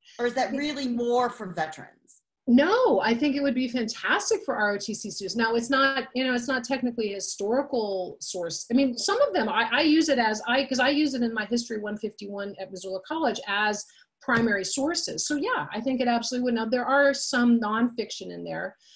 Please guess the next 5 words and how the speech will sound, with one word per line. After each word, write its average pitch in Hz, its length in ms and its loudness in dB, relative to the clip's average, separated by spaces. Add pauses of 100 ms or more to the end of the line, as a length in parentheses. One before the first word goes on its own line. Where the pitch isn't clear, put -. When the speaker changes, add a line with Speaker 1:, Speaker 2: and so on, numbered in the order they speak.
(200)
Speaker 2:
So 196 560 0
obviously, 202 580 -2
you 208 120 -4
know, 180 360 -4
there, 196 360 -4